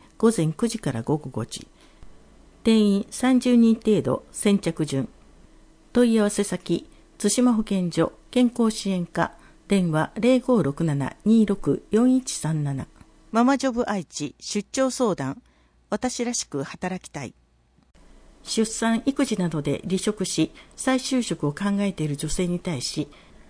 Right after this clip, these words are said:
ママジョブ愛知専任カウンセラーによる無料出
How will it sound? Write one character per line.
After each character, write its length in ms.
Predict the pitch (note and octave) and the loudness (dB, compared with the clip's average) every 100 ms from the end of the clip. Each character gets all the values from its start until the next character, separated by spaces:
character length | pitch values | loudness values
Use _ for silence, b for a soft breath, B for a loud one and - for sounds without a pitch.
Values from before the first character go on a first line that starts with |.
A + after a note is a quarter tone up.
| b b | b b
マ 120 | G#3 | 4
マ 160 | A3+ A#3 | 4 4
ジ 100 | A3+ | 2
ョ 40 | |
ブ 120 | G#3 | 2
愛 140 | G3 D3 | 2 0
知 260 | - A#2+ - | -4 -6 -6
専 300 | - A#3 A3+ | -2 2 2
任 180 | A3+ A3 | 2 0
カ 200 | - A3+ | 0 0
ウ 80 | |
ン 40 | A#3 | 0
セ 180 | - F3 | 0 -2
ラ 140 | D#3 | 0
ー 20 | |
に 140 | D3 C#3 | -2 -2
よ 120 | C3+ | -2
る 140 | C#3 - b b | -4 -6 b b
無 140 | F#3 F#3+ | 0 4
料 180 | A3 | 4
出 180 | G#3+ - | 4 -2